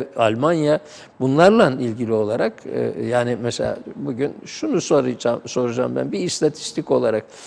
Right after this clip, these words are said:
E, hapisteyken, e, intihar eden, e, siyasi suçlu sayısı açısından en ileri olan Avrupa ülkesi hangisidir diye sorduğumuz zaman bu Türkiye değil, Almanya'dır.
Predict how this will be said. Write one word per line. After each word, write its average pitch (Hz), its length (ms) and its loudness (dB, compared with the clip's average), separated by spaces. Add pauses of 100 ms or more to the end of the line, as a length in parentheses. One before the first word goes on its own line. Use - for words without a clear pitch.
(200)
E, 135 120 4
hapisteyken, 143 960 2 (180)
e, 120 580 -2
intihar 147 480 0
eden, 135 400 0 (380)
e, 117 360 2
siyasi 139 600 2
suçlu 151 420 -4
sayısı 131 480 0
açısından 117 680 -4
en 160 140 0
ileri 127 340 0
olan 110 360 0 (100)
Avrupa 123 420 -2
ülkesi 107 460 -6
hangisidir 113 760 -6
diye 98 140 -8
sorduğumuz 127 580 -4
zaman 117 280 -8 (320)
bu 139 60 -6
Türkiye 151 500 -2
değil, 180 200 -2
Almanya'dır. 147 800 -2